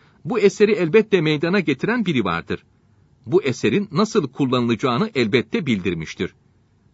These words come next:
Öldükten sonra başına gelecekleri düşünmeyene, kendisini ebedi tehlikeye atana akıllı denebilir mi?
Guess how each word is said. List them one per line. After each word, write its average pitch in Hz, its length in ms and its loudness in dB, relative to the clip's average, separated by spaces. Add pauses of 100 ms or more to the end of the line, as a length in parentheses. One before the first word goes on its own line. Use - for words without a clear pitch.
(180)
Öldükten 113 500 0
sonra 156 320 0
başına 127 320 -2
gelecekleri 110 680 0
düşünmeyene, 113 640 -4 (380)
kendisini 175 640 0
ebedi 139 460 0
tehlikeye 131 600 -2
atana 92 460 -6 (260)
akıllı 127 440 2
denebilir 95 440 -2
mi? 104 180 -8